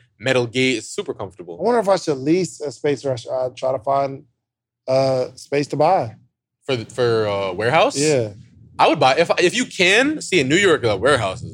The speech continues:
Speaker 1: oof, warehouse
Speaker 2: Yeah,
Speaker 1: is
Speaker 2: it's, it's
Speaker 1: expensive,
Speaker 2: cheaper
Speaker 1: man.
Speaker 2: here, though.
Speaker 1: Yeah, so if you, well, I might mess around and buy a warehouse, bro. Let me know. Now, if you trying to go half and half,
Speaker 2: Let's
Speaker 1: like, yeah, let's
Speaker 2: go.
Speaker 1: go.
Speaker 2: Let's work
Speaker 1: I'll
Speaker 2: it.
Speaker 1: manage the event spaces. I'll come down, bro. So, yeah,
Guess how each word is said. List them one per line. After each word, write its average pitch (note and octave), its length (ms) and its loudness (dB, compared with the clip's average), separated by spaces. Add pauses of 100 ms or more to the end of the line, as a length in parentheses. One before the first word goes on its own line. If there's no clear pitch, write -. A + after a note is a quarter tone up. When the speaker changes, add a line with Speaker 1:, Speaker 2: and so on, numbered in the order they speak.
(120)
Speaker 1:
oof, - 540 -16
warehouse G3+ 180 -2
Speaker 2:
Yeah, F3 60 4
Speaker 1:
is E3+ 140 2
Speaker 2:
it's, - 60 -12
it's G#3+ 100 -2
Speaker 1:
expensive, - 180 -8
Speaker 2:
cheaper A#3+ 220 -4
Speaker 1:
man. D3+ 80 0
Speaker 2:
here, B2+ 160 0
though. A2 280 -4
Speaker 1:
Yeah, E3 260 4
so C#3 220 0
if D#3+ 220 -2
you, A3 360 0
well, G#2+ 200 -8
I F#2+ 60 -10
might A#2 220 -6
mess F#2 220 -12
around F#2+ 180 -10
and F2+ 80 -14
buy F2+ 140 -6
a E2+ 80 -8
warehouse, F#2+ 400 -8
bro. F2 180 -16
Let F#2+ 120 -14
me G#2+ 80 -14
know. B2+ 260 -6
Now, F2+ 200 -18
if E2+ 120 -20
you F#2 100 -20
trying G2 200 -20
to F#2+ 60 -20
go F#2 100 -16
half F#2 240 -14
and F#2 80 -20
half, A#2 300 -12
Speaker 2:
Let's B3+ 260 0
Speaker 1:
like, C#4+ 80 -8
yeah, F#4+ 320 2
let's E4+ 180 4
Speaker 2:
go. F#3 80 6
Speaker 1:
go. F3+ 1000 4
Speaker 2:
Let's - 20 2 (140)
work F4 100 2
Speaker 1:
I'll F#3 120 4
Speaker 2:
it. D#3 40 0
Speaker 1:
manage F#3+ 340 2
the G#3 120 0
event G3 260 0
spaces. C4 400 2
I'll B3+ 220 6
come A3+ 240 2
down, A3 380 4
bro. A#3 180 4 (220)
So, G#3 420 0 (180)
yeah, F3+ 160 2